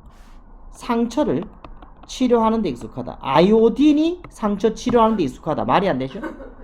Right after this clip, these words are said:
이, 이 논리잖아, 지금은. 아이오딘은, 액체 형태로 된 아이오딘은 사용된다.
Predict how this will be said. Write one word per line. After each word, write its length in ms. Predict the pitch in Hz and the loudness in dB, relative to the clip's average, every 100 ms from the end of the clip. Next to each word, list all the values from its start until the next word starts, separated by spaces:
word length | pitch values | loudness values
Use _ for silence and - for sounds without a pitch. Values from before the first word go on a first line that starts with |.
| - - - - - | -20 -20 -20 -20 -8
이, 60 | 220 | -6
이 200 | 165 269 | 0 2
논리잖아, 440 | 294 202 123 95 | 4 2 -4 -8
지금은. 360 | - 95 90 - - - - - - - | -12 -14 -12 -14 -16 -18 -20 -20 -20 -6
아이오딘은, 840 | 139 165 190 185 202 214 302 349 - - - - | 2 4 4 2 2 2 2 -4 -14 -20 -8 0
액체 360 | 247 254 269 | 0 2 2
형태로 400 | 233 226 220 208 | 2 0 0 0
된 180 | 202 220 | 0 -2
아이오딘은 800 | 127 139 156 156 165 214 320 - | 0 0 0 0 0 0 -2 -10
사용된다. 840 | - 214 202 196 170 123 101 - | -8 2 2 2 -2 -4 -6 -12